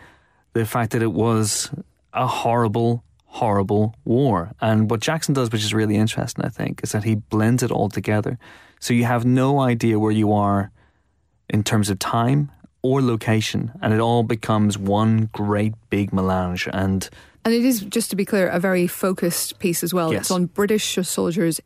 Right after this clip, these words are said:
Speaker 2: in France. It's, and, and I was surprised by that. I
Speaker 1: Belgium.
Speaker 2: honestly thought, sorry, in Belgium.
Speaker 1: Yeah.
Speaker 2: I honestly thought there would be more, um, uh, Anzac troops,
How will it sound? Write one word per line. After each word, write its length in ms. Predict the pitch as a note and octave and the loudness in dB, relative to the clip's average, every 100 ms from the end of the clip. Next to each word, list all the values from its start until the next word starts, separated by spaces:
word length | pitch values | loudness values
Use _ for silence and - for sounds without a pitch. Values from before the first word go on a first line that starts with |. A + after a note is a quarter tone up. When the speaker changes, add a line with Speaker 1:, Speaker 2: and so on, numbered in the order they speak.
| - | -2
Speaker 2:
in 180 | F#3 | -2
France. 420 | F3 E3 D#3 F3 - | 0 -4 -4 -6 -6
It's, 160 | - - | -8 -4
and, 140 | F#3+ | -4
and 160 | - G#3+ | 0 2
I 80 | A3 | 2
was 120 | A3 | 0
surprised 300 | G3+ G#3 F#3+ | 0 0 0
by 80 | F3 | 0
that. 80 | |
I 40 | E3 | 0
Speaker 1:
Belgium. 180 | F#3 G3+ | 0 2
Speaker 2:
honestly 280 | G#3 - | 2 0
thought, 300 | F3 - - | -2 -2 -2
sorry, 120 | F3+ F3+ | -2 0
in 60 | |
Belgium. 240 | F3 E3 E3 - | 0 -2 -6 -8
Speaker 1:
Yeah. 80 | E3+ | -6
Speaker 2:
I 120 | G3+ | -2
honestly 260 | G#3 A3+ A3 | 2 2 0
thought 180 | G3 F3 | -2 0
there 100 | F3+ | 0
would 80 | D#3+ | 0
be 120 | E3+ | 2
more, 480 | F3 F3+ F3 E3+ - | 2 4 4 2 0
um, 480 | E3+ D#3 D#3 D#3+ D#3 - | -2 0 0 -2 -4 -6
uh, 140 | - - - | -8 -8 -4
Anzac 380 | F3 E3+ D#3+ - | -2 0 -2 -4
troops, 440 | F3 - - - | -2 -2 -2 -6